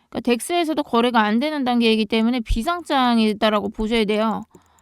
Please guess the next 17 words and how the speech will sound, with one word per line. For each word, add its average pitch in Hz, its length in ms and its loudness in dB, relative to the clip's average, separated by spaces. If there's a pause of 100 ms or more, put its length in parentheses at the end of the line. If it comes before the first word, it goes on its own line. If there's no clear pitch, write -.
(100)
어, 220 100 -6
그렇기 285 380 -2
때문에, 277 760 -2 (680)
어, 233 340 4
이거는요, 277 920 0 (280)
그러니까 233 100 0
이름이 320 400 0
똑같은 359 420 -4
거를 294 160 0
잘못 233 300 -2
사면 254 280 0
안 202 140 -2
된다라는 240 480 -2
거예요. 196 380 -4 (1700)
자, - 200 -4
아시겠죠? 226 800 0
그래서, 240 580 -2